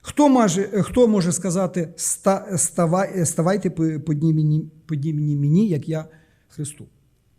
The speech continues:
Е, от кожен думає про себе. Я от, е, про себе думаю. І,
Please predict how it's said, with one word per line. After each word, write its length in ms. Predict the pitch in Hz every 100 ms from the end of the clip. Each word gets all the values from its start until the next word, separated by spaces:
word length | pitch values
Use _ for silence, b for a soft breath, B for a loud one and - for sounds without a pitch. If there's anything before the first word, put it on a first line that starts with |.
| _ _ _ _ _ _ _ _ - - - _ _ _ _ _ _ _ _ _ _ _ _ -
Е, 420 | 170 160 156 151 - -
от 280 | 196 - - _ _ _ _ B B
кожен 280 | - 302 262
думає 240 | 233 214
про 120 | - -
себе. 340 | - 127 123
Я 260 | 151 214 220
от, 140 | 165
е, 300 | - - - 165 - - _
про 120 | 180
себе 260 | - 185 143
думаю. 380 | 139 127 120 - - _ _ _ - - _ _ -
І, 260 | 196 196